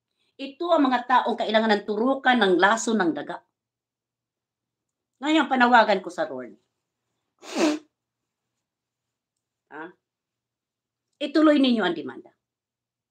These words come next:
Ituloy ninyo ang demanda dito sa mga ganitong taong naninira. Sampulan ninyo.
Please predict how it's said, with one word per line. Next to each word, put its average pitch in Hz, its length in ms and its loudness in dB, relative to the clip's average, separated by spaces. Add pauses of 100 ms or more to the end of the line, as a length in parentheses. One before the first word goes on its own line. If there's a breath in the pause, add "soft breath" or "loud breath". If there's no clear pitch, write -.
(300)
Ituloy 254 480 -2
ninyo 302 560 6
ang 233 160 -2
demanda 233 480 2
dito 302 880 2 (240 soft breath)
sa - 160 -4
mga 240 240 2
ganitong 220 560 -2
taong 262 560 0
naninira. 196 520 -2 (2500)
Sampulan 185 560 -6
ninyo. - 300 -12